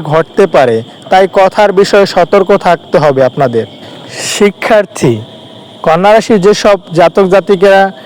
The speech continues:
শিক্ষার সাথে যুক্ত আছেন, তাদের পড়াশোনা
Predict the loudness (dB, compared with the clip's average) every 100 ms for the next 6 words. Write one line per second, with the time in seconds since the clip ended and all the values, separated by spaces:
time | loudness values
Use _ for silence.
0 | -16 -10 -6 -4 -4 0 -2 0 -2 -2
1 | 0 0 0 0 0 0 0 -2 -2 -8
2 | -2 0 0 2 2 2 0 0 2